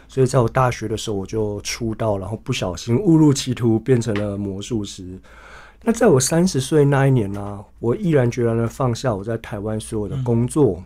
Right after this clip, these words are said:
Speaker 1: 那我参加了澳洲的打工度假签证。有一天呢，我的室友他就问我说：“哎，佑成，佑成，佑成，有一天我们一起骑脚踏车从墨尔本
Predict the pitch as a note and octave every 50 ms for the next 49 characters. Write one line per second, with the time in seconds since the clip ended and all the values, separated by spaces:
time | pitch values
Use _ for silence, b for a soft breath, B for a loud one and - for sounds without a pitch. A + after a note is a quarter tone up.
0 | - - - A#2 A2 A2 G2+ F#2 G2 - - A#2+ A#2 A#2 A2+ B2+ A#2+ A#2 A2+ A2
1 | - - C3+ C3+ B2+ A2+ - A#2+ B2 A#2 A#2 A2+ - G2+ F#2+ - - A#2+ C3 -
2 | D3+ C#3+ D3+ C#3 C3+ - D#3 C#3+ D3 D3 - E3+ C#3+ G#2+ - B B B B B
3 | B B B B B B A#2 A#2+ D3 E3+ E3+ - E3 D3+ D3+ D3+ D3 C#3+ B2 A2
4 | G#2 G#2+ - - - - D#3 C#3 A#2+ G#2+ F#2 E2 F#2+ A2+ A#2 A#2+ B2 B2 A#2+ G#2
5 | F2+ D#2+ - - G#2 G2 F#2+ F#2+ G2 - - - - A#2+ A#2 B2 D3 C#3+ - C3+
6 | C3 C#3 C3+ C3+ C3 A#2+ C3 C3 B2+ A#2+ G#2+ G#2 G#2 b b b b b b b
7 | b b B2 C3 D#3 F3+ F3 - F3+ D#3 C#3 C3 D3 F3 F3+ F3 - - B2+ A#2
8 | - - - - B2+ B2+ C3 C3+ - A2 F#2 F#2 C3 C#3+ C3+ B2 - - C3 B2
9 | A#2+ - - A2+ G#2+ A#2 C3+ D3+ D3 C3+ A#2+ A2+ - A#2 G#2+ G2+ F2+